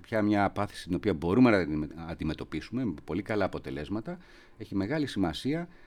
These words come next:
να μπει στην παιδεία, την αθλητική μας παιδεία, ε, η πρόληψη αυτού του τραυματισμού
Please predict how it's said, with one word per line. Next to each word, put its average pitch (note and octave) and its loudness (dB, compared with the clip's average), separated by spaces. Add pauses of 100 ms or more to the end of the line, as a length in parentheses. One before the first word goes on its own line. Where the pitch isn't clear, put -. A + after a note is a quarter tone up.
(140)
να F#2+ 2
μπει F#2+ 0
στην - -2
παιδεία, F#2+ 4
την D#2+ -2
αθλητική D#2+ -6
μας G2+ -2
παιδεία, A#2 -4 (400)
ε, F2+ 2 (340)
η - -8
πρόληψη A2 2 (340)
αυτού F2 -6
του E2 -12
τραυματισμού D#2+ -4